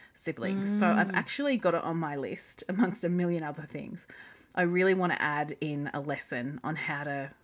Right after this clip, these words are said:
Speaker 1: sort of manage, yeah, two children, um, in the one household
Speaker 2: Yes.
Speaker 1: and nap times and bedtimes and that sort of thing.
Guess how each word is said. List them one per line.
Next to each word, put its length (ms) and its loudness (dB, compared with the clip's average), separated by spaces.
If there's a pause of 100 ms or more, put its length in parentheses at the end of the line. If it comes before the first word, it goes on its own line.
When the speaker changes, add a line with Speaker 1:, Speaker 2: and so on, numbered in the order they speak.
(140)
Speaker 1:
sort 180 -4
of 80 -6
manage, 600 -8
yeah, 180 -4 (160)
two 220 -6
children, 500 -6 (240)
um, 160 -6
in 120 -6
the 60 -6
one 180 -2
household 580 -2
Speaker 2:
Yes. 100 -8
Speaker 1:
and 120 -8
nap 220 -10
times 420 -12
and 120 -6
bedtimes 520 -10
and 100 -8
that 100 -10
sort 160 -8
of 80 -12
thing. 240 -10